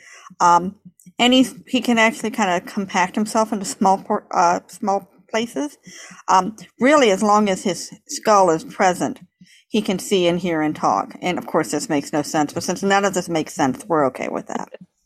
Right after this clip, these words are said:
Um, so when he, so we can, so Georgia can take his skull along in a bag and kind of have, and he takes the skull along one hand and his cell phone, so he can, um,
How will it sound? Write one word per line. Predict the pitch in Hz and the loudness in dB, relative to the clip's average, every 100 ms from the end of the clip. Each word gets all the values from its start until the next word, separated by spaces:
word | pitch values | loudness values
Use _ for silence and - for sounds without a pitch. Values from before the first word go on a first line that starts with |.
| _ _ _ _ - - - | _ _ _ _ -20 -6 2
Um, | 175 160 - | 2 2 -4
so | - - | -4 0
when | 202 202 | 2 2
he, | 208 196 | 2 0
so | 196 202 | 2 2
we | 190 208 | 2 0
can, | 202 | -2
so | - - - - | -6 -12 -6 -2
Georgia | 190 208 208 | 2 2 0
can | 214 214 | -2 -2
take | 214 196 | -2 -2
his | 196 190 - _ - - | -2 -4 -8 _ -20 -10
skull | - 302 330 | 2 4 6
along | 220 190 180 | 6 4 4
in | 175 | 0
a | 165 | 2
bag | 196 202 170 | 4 4 2
and | 165 | -2
kind | 180 170 | -4 -4
of | 170 | -2
have, | 180 165 175 - _ - _ _ _ - | -2 -2 -6 -20 _ -20 _ _ _ -4
and | 175 175 | -2 -2
he | 196 | -6
takes | - 240 202 | -6 -4 -4
the | - | -6
skull | - 233 254 269 | -2 2 4 6
along | 269 247 247 247 - - | 4 4 2 -4 -8 -6
one | 196 220 | 0 2
hand | 233 208 202 | 2 -2 -2
and | 196 190 | -4 -4
his | 185 175 - _ - | -4 -6 -12 _ -10
cell | - 202 | 0 2
phone, | 185 151 151 196 _ - - - 180 - | 2 -2 -2 -8 _ -20 -20 -20 -20 -6
so | - 180 | 0 0
he | 190 | 0
can, | 175 185 170 | -4 -4 -2
um, | 165 165 175 | -2 -4 -8